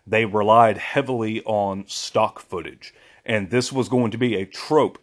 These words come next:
that would continue later on in the, uh, in the Gamera franchise, to the point where it gets ridiculous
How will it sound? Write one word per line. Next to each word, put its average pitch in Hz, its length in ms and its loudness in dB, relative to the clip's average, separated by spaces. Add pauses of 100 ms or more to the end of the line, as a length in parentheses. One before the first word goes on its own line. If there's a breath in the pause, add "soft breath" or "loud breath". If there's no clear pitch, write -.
that 104 300 -4
would 101 460 -2
continue 110 800 -4 (1000)
later 120 420 4
on 113 220 4
in 110 320 -2
the, 104 240 -4
uh, 95 320 -2 (1300)
in 143 180 2
the 113 80 -2
Gamera 104 460 2
franchise, 98 760 -6
to 139 140 -2
the 120 80 -2
point 131 320 -2
where 110 160 4
it 107 240 -2
gets - 400 -4
ridiculous 95 800 -10